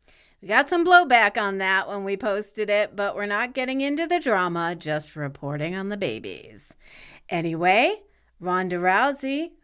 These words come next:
who's a former U F C star, and husband M M A fighter Travis Browne, have announced that they're having a girl.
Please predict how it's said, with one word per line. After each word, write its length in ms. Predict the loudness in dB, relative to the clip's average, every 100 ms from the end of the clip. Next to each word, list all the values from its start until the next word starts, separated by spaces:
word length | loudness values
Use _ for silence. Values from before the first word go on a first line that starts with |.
| -12
who's 200 | -10 -8
a 80 |
former 380 | -12 -8 -6 -4
U 260 | -4 -2 -2
F 140 | -2
C 360 | -6 -10 -6 -6
star, 680 | -6 -6 0 2 2 0 -4 _
and 240 | -6 -4 -4
husband 720 | -4 -4 -4 -4 -4 -4 -4
M 140 | -4 -4
M 160 | -2
A 160 | -2 -4
fighter 460 | -4 -4 -2 -4
Travis 440 | -6 -6 -6 -6 -12
Browne, 460 | -6 -2 0 0 -2 -6 -18 -6
have 140 | 0
announced 420 | 2 2 2 -2 -6
that 200 | -8 -4
they're 340 | -2 -2 -4
having 400 | -2 -2 -2 -4
a 120 | -4
girl. 840 | -4 -8 -4 0 2 2 0 -4